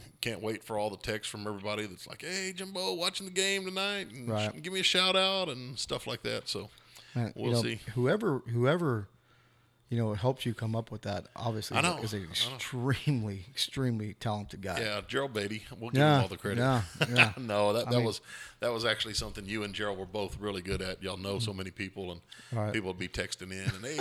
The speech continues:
Speaker 1: Sadler, Sadler, give me a shout out," or, "J B, give me a shout out." And so people will
Speaker 2: Yeah.
Speaker 1: text me, and I won't be able to get
Speaker 2: Mm-hmm.
Speaker 1: to it, like, in a football game,
Speaker 2: Mm-hmm.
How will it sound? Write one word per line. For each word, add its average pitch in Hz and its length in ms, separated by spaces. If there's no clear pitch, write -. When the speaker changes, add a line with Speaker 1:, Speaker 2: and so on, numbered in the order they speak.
Speaker 1:
Sadler, 156 440
Sadler, 156 340
give 156 120
me 165 100
a - 20
shout 156 280
out," 143 240
or, - 160
"J 175 160
B, 180 200
give 170 160
me 170 60
a 170 40
shout 180 280
out." 165 300
And 135 80
so 107 200
people 151 220
will 117 160
Speaker 2:
Yeah. 151 80
Speaker 1:
text 180 240
me, 139 200
and 101 140
I 95 160
won't 107 320
be 104 80
able 104 140
to 92 60
get 135 140
Speaker 2:
Mm-hmm. 151 120
Speaker 1:
to 101 60
it, - 80
like, 95 100
in 104 80
a 90 60
football 131 320
game, 151 200
Speaker 2:
Mm-hmm. 131 220